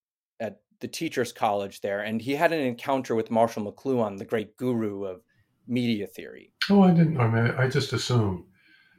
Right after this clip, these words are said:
Speaker 2: that McLuhan must have been hovering in the background, 'cause there are a lot of, it, he's, uh, um,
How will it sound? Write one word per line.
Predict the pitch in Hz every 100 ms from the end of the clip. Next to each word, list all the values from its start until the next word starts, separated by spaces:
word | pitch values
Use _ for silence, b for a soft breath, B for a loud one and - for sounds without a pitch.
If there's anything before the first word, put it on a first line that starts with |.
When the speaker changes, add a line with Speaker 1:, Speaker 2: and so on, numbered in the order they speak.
| b -
Speaker 2:
that | 104
McLuhan | 101 - 110 101
must | 101 104 -
have | 92
been | 92
hovering | - 101 92 90
in | 87
the |
background, | 87 92 90 - 95
'cause | - 110
there | 107
are |
a | 104
lot | 107
of, | 104 98
it, | 107 - - b b b b b b b b _ -
he's, | 143 117 139 185 - b b b b _ _ - 131
uh, | 120 113 104 104 113 - _ _ _
um, | 120 104 101 110